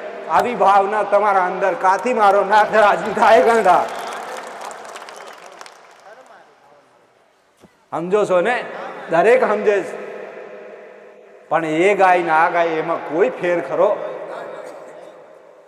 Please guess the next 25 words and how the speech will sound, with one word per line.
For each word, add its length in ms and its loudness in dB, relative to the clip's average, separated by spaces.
તમારું 420 4
છે, 220 2
મારું 380 2
છે, 120 -4
મારું 340 2
છે, 280 0
તમારું 420 2
છે. 220 -8
તો 120 2
મન 240 -2
માતાને 480 2
આટલી 320 0
તમારા 360 2
ઉપર 260 2
દયા 280 4
આવતી 380 2
હોય, 480 0
તો 100 0
તમને 460 0
કોઈ 260 4
જીવજંતુ 640 -2
પર 160 0
દયા 300 6
નહીં 280 -2
આવતી? 420 0